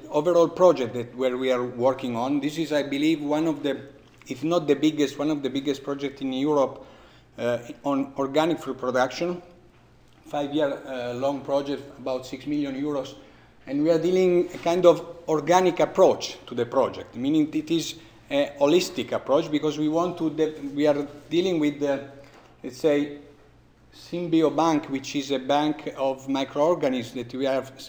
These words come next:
are selecting for the use in organic, uh, crops. So we are dealing with development of technical means, that is what I am going to talk today. We are dealing with the machine, new machines for product applications specifically for, uh, microorganism,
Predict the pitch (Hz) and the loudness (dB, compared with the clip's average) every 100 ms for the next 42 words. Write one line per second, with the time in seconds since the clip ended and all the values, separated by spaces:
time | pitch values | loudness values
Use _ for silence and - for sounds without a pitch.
0 | - 127 120 131 147 - 143 127 123 - | -10 -10 -6 -4 -4 -2 -4 -4 -6 -16
1 | - - - - - 139 131 139 175 160 | -20 -20 -20 -20 -8 -4 -2 2 2 0
2 | 135 131 123 143 139 135 - 127 131 120 | -4 -6 -4 -2 -2 -2 -4 -6 -4 -4
3 | 113 - 170 170 - 143 131 139 139 139 | -6 -2 0 0 -6 -8 -4 -2 -2 -4
4 | 160 165 143 127 131 135 156 156 143 147 | -4 -2 -2 -4 -6 -4 -4 -4 -4 -6
5 | 123 - - - - - 165 170 143 135 | -8 -10 -20 -20 -14 -6 -4 -2 -2 0
6 | 131 180 175 135 131 131 139 135 - 135 | 0 0 -2 -4 -6 -4 -6 -10 -12 -8
7 | 135 139 135 131 151 147 131 139 135 139 | -6 -4 -4 -2 -2 -4 -4 -6 -6 -8
8 | 131 160 180 175 - - - - - 143 | -4 0 0 -2 -8 -20 -20 -20 -6 -4
9 | 143 156 175 151 143 143 143 135 139 143 | -2 -2 0 0 -2 -2 -2 -2 -4 -6
10 | 143 - 170 175 156 143 156 165 143 - | -6 -6 -4 -4 -6 -6 -4 -2 -4 -4
11 | 170 - 139 156 170 160 147 147 139 156 | -6 -4 -4 -2 0 0 -2 -4 -2 -2
12 | 151 143 - 151 170 170 151 135 - 139 | -2 -4 -6 -4 -4 0 0 0 -2 -4
13 | 135 139 135 131 131 135 131 147 160 151 | -4 -8 -8 -8 -6 -6 0 0 2 0
14 | 143 - | 0 -2